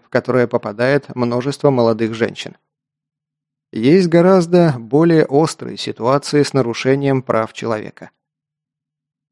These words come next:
Люди, ненужные своему правительству, жители местных трущоб, именуемых фавелами – эксплуатируются своими же соседями,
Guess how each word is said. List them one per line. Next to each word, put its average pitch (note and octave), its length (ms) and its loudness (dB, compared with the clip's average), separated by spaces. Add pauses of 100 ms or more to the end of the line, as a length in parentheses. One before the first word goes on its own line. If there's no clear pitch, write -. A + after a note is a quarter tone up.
(100)
Люди, D3+ 360 2
ненужные E3+ 580 2
своему D#3+ 380 0
правительству, D3 720 -2 (560)
жители C#3 400 2
местных C3 400 -2
трущоб, C#3+ 560 -2 (180)
именуемых D#3 680 0
фавелами – C#3 600 4 (480)
эксплуатируются F#3+ 880 2
своими E3+ 420 2
же D3+ 140 0
соседями, A2 720 0